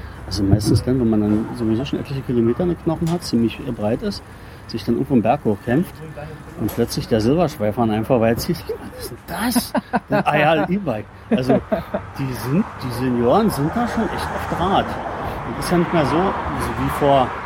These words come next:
zwanzig Jahren, wo man gesagt hat, die Oma ist dann so in einer Kittelschürze und alt und tatterig. Äh, heute Senioren sind ja eigentlich alle fit.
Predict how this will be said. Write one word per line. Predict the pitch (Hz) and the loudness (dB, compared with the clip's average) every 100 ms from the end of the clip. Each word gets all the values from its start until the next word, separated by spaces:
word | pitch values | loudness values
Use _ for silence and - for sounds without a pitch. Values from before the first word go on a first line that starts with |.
| - | -8
zwanzig | - 113 131 143 | -4 -2 -2 -2
Jahren, | 117 120 165 | 0 2 2
wo | |
man | 147 | 2
gesagt | 135 120 - | 2 0 -2
hat, | 165 | -2
die | 139 123 | -2 0
Oma | 143 185 | 2 2
ist | - - | 0 0
dann | 156 | 0
so | 139 135 - 139 - | 2 -2 -2 -4 -2
in | 139 | -2
einer | 127 | -2
Kittelschürze | - 185 214 196 208 - | -2 -2 0 0 0 -2
und | 160 | -2
alt | 135 131 | -2 0
und | 165 | 2
tatterig. | - - 202 269 - - - - - - - | 2 0 0 0 -2 -6 -6 -6 -8 -6 0
Äh, | 139 131 131 - - - - - - - - 139 | 2 2 -2 -8 -10 -12 -12 -10 -10 -10 -8 -2
heute | 131 165 233 | 2 2 2
Senioren | 185 180 165 180 220 | 2 4 6 4 2
sind | 180 - | 0 0
ja | - - | 2 2
eigentlich | - - - | 2 2 4
alle | - - | 4 4
fit. | - | 4